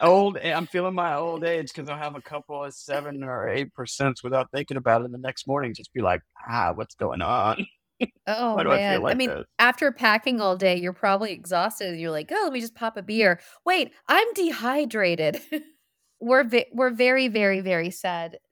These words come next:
Speaker 2: that you are leaving Papa Beer. Very, very sad. Um, I will cry about it, but not right now. I, you know, I was having that, I am having that Dynasty beer, and I know that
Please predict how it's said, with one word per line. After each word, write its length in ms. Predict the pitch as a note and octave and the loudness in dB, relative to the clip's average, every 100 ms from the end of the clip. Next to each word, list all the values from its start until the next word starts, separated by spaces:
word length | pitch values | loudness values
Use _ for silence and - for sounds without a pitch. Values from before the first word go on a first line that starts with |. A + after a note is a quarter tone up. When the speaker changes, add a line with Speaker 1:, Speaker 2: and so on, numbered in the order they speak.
| F3+ | -8
Speaker 2:
that 240 | F#3 E3+ - | -4 -4 -6
you 160 | F3+ | -10
are 160 | F3+ F3+ | -8 -8
leaving 380 | F3 E3+ E3+ F3 | -10 -10 -12 -12
Papa 260 | E3+ F3 F3 | -10 -8 -10
Beer. 520 | E3 D#3+ D#3+ E3 E3 _ | -10 -6 -4 -4 -6 _
Very, 320 | F#3+ A3 G3+ | -6 0 0
very 280 | F3 F3 E3+ | 2 0 -2
sad. 560 | E3+ E3+ E3 E3 E3+ E3 _ | -2 -2 0 -2 -6 -14 _
Um, 520 | F3+ E3+ E3+ E3 E3 - | -4 -2 -2 -4 -8 -4
I 160 | G3+ G3+ | 0 0
will 220 | G#3 A3 | 0 -4
cry 240 | - F3+ | -2 -2
about 320 | F3+ F3 E3+ E3+ | 0 0 0 0
it, 180 | E3+ E3+ _ _ - | -2 -6 _ _ -10
but 120 | F#3 | -8
not 200 | F#3 G3 | -2 -2
right 160 | G#3+ G#3 | -2 -2
now. 380 | F3 D3+ D#3 - _ _ _ | -4 -4 -8 -12 _ _ _
I, 640 | G3+ G#3+ G#3+ G#3+ G#3 G#3 G3 - _ _ _ | 0 2 4 2 0 -2 -4 -8 _ _ _
you 160 | A3 A#3+ | -8 -2
know, 200 | A3+ G3 - | 0 0 -2
I 120 | B3 | -2
was 120 | C#4 | -2
having 540 | B3+ A3+ G#3+ G#3 F#3+ - F3 | 0 0 0 -6 -10 -16 -8
that, 340 | F#3 F3 F3 - | -2 0 0 0
I 100 | F#3+ | 2
am 220 | G#3+ A#3+ | 2 2
having 460 | A3 F3+ F3 F3 F3+ | 0 -2 -4 -8 -10
that 140 | D#3+ | -8
Dynasty 460 | F3+ F3 F#3+ - F3 | -4 -4 -4 -12 -12
beer, 240 | E3 D#3 - | -10 -10 -8
and 100 | F3+ | -8
I 80 | F3 | -8
know 560 | F3 F#3+ D#4+ F#3+ E3 - - | -4 0 2 2 0 -6 -6
that 320 | E3+ E3 C#3+ | -2 -2 -4